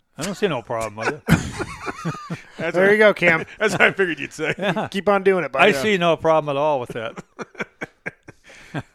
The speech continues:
Speaker 2: Oh, God. Did you ever think your son would be this stupid?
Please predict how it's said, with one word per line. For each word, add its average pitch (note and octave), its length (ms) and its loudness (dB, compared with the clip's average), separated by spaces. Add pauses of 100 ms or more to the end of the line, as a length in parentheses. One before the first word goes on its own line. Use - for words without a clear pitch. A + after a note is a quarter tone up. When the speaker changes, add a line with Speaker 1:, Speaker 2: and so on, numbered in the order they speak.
(280)
Speaker 2:
Oh, C#3 360 -2
God. A#2 500 -4 (840)
Did G3 240 -2
you C4+ 200 -2
ever A#3 320 4
think - 400 -4
your F3 140 -4
son F#3+ 560 -2
would C#3+ 180 -12
be E3 140 -6
this E3+ 240 0
stupid? - 680 -8